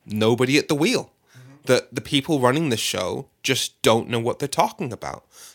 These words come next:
Speaker 1: I mean, let's look at it this way. We currently have a prime minister who's talking about leaving the E U without a deal when his entire civil service is pumping out reports which show that that would completely destroy the country,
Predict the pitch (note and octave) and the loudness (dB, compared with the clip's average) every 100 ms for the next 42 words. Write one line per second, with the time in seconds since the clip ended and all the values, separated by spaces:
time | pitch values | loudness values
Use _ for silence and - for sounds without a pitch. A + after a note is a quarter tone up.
0 | - D3 C#3 C3 D#3 G#3+ B3+ A#3 - A#3 | -2 2 2 2 -4 -2 -2 -2 -2 -2
1 | - F#2+ - _ _ _ _ F3+ F3+ - | -2 -6 -8 _ _ _ _ -8 -4 0
2 | A3+ G3+ F#3 F#3 E3 - D#3 C#3+ C3 C3+ | 0 0 -2 -4 -4 -2 2 2 2 0
3 | A#2 - A#1 - - - B2 - D#3+ E3 | 0 -4 -10 -14 -12 -6 -4 2 0 2
4 | F3+ F3 D#3+ A2 C#3 C#3+ C#3 G2+ G#2+ G#2+ | -4 2 2 4 0 0 -2 -4 -4 -2
5 | A2 A2+ A2 A2+ - G2+ C2 - _ - | 0 0 0 -2 -6 -6 -6 -12 _ -20
6 | - _ - B2+ A#2+ A2+ - _ - C#3+ | -20 _ -2 2 2 0 -8 _ -2 0
7 | D3 - - E3+ F3 - D#3 C#3 B2 B2+ | 0 -2 0 2 2 2 0 2 2 2
8 | G#2 G#2 - G2+ - C#3 C#3+ C#3+ C3 B2 | 2 0 -4 -6 -2 -2 -2 0 2 2
9 | A#2 - - B2 - F#2 - - A2+ A2 | -2 -4 2 2 2 -6 -4 0 2 0
10 | F2+ - - A#2+ - A#2 - A#2 C3 - | -2 -4 -4 -10 -8 -10 -10 -10 -10 -10
11 | C#3+ B2+ - A#2 G#2+ G#2+ A#2+ A2+ - - | -8 -6 -2 0 0 -2 -6 -6 -14 -20